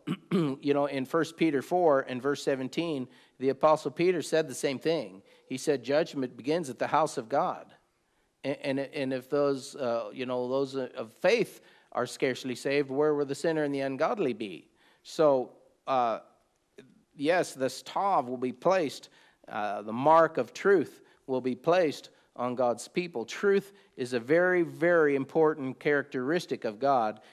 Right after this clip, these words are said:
and one thing that we can always know is that God is truth.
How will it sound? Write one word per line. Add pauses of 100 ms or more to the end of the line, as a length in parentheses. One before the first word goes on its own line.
(140)
and
one
thing
that
we
can
always
know
is
that
God (160)
is (240)
truth.